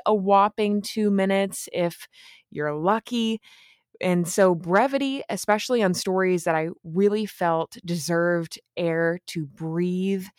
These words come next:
um, was never my strong suit. I always felt like the person that I was interviewing deserved to have more of their story told,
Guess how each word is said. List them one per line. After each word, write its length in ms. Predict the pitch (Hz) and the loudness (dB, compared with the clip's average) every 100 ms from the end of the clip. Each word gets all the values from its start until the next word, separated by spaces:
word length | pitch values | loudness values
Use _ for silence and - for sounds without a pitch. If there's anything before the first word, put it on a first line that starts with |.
| - - - - | -20 -20 -16 -4
um, 440 | 165 160 156 151 - | 0 0 0 -6 -6
was 260 | 170 180 | -2 0
never 300 | 175 180 185 | 4 4 4
my 140 | 175 160 | 2 0
strong 400 | - 170 156 160 | -4 -2 -2 -4
suit. 280 | - 143 - | -6 -6 -4
I 100 | 156 | -2
always 320 | 160 180 175 | 0 0 -2
felt 240 | - 165 - | -2 -2 -2
like 360 | 156 156 - | -4 -4 -6
the 60 | 165 | -10
person 380 | - 175 170 165 | -4 -4 -2 -4
that 100 | 151 | -2
I 120 | 147 | -2
was 180 | 156 - | -4 0
interviewing 500 | 233 247 226 226 226 | 2 4 4 2 2
deserved 560 | 175 151 165 165 160 - | 0 0 2 2 0 -2
to 100 | 170 | -6
have 240 | 151 156 156 | -2 -2 -2
more 220 | 156 151 | -2 -4
of 100 | 151 | -4
their 160 | 151 | -6
story 360 | 147 - 151 151 | -6 -6 -6 -6
told, 520 | - 247 233 196 185 | -2 2 4 4 0